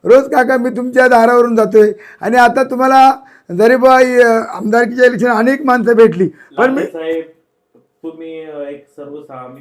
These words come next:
Speaker 2: पण काल लाईव्ह मध्ये पण मी सांगत होतो, एक सर्वसामान्य माणूस, त्याच्या पाठीमागं कोणताही घराणेशाही नाही, पैसा अडका नाही, तरी सुद्धा एक माणूस, अ, निवडणूक उ-, उभं राहायचं धाडस करतोय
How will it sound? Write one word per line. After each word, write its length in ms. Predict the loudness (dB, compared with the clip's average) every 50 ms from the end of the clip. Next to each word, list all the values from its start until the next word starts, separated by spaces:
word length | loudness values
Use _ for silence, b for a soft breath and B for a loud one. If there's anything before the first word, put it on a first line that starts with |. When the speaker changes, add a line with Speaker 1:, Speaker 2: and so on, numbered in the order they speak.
| -20 -20
Speaker 2:
पण 60 | -20 -20
काल 360 | -20 -20 -20 -20 -20 -20 -20
लाईव्ह 280 | -20 -18 -18 -20 -20
मध्ये 200 | -20 -20 -20 -20
पण 140 | _ -20 -20
मी 120 | -20 -20 _
सांगत 260 | _ _ -20 -20 -20
होतो, 200 | -20 -20 _ _
एक 140 | _ _ _ _ -20
सर्वसामान्य 680 | -20 -18 -20 -20 -20 _ -20 -20 -20 -20 -20 -20 -20 -20
माणूस, 340 | -20 -20 -20 -20 -20 _
त्याच्या 200 | _ -20 -20 -20
पाठीमागं 440 | -20 -20 -20 -20 _ _ -20 -20 -20
कोणताही 480 | -20 -20 _ -20 -20 -20 _ -20 -20 -20
घराणेशाही 720 | _ -20 -20 -20 -20 -20 -20 -20 -20 -20 -20 -20 -20 -20
नाही, 120 | -20 -20 -20
पैसा 420 | _ _ -20 -20 -20 -20 _ -20
अडका 340 | -20 -20 _ -20 -20 -20 -20
नाही, 100 | -20 -20 _ _ _ _ _ _ -20
तरी 120 | -20 -20
सुद्धा 220 | -20 -20 -16 -14 -14
एक 200 | -14 -14 -16 -18 -20
माणूस, 240 | -20 -18 -20 -20
अ, 440 | -18 -14 -14 -12 -12 -14 -16 -18 -20 -20
निवडणूक 480 | -20 -20 -18 -18 -20 -20 -20 -20 -20 _
उ-, 380 | -20 -20 -20 -20 _ _ -20 -20 _ _ _ _ _ _ -20
उभं 220 | -18 -16 -14 -14
राहायचं 320 | -14 -14 -16 -16 -18 -20 -20
धाडस 320 | -20 -18 -16 -16 -18 -18 -20 _ -20
करतोय 360 | -20 -20 _ _ -20 -20